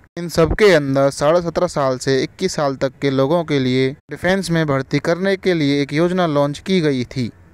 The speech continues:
जिसमें सरकार ने कहा कि इसी वर्ष छियालीस हजार सैनिकों की भर्ती की जाएगी। और जैसा कि ये सारे के सारे सैनिक अग्निपथ योजना से आएंगे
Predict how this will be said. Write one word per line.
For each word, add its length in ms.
जिसमें 380
सरकार 400
ने 160
कहा 300
कि 180
इसी 280
वर्ष 340
छियालीस 380
हजार 200
सैनिकों 420
की 140
भर्ती 340
की 220
जाएगी। 460
और 120
जैसा 420
कि 140
ये 220
सारे 380
के 120
सारे 360
सैनिक 420
अग्निपथ 500
योजना 360
से 220
आएंगे 440